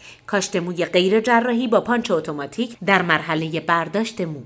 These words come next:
در روش کاشت موی اس یو تی از پانچ اتوماتیک برای برداشت گرافت ها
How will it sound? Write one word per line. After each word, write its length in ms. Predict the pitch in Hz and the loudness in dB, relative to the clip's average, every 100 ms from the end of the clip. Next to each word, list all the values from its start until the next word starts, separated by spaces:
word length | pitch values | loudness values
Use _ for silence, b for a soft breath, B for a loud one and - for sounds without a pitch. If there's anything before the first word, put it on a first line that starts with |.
| - _ _ _ _ _ - | -18 _ _ _ _ _ 0
در 260 | 208 226 233 | 6 6 6
روش 200 | 311 311 | 4 2
کاشت 340 | 294 202 220 | 2 2 2
موی 360 | 226 269 269 247 | -2 0 0 0
اس 280 | 196 - | 4 4
یو 100 | 175 | 4
تی 240 | 160 220 240 247 | -2 -2 4 6
از 180 | 285 | 6
پانچ 240 | - 349 311 | 4 2 4
اتوماتیک 680 | 233 202 170 151 165 165 | 4 4 0 -2 -2 -4
برای 340 | - 214 247 254 | -2 -2 -2 0
برداشت 520 | 214 208 214 240 240 | 0 0 0 -2 0
گرافت 420 | 180 175 151 151 | 0 2 0 -2
ها 220 | 202 240 | -2 -2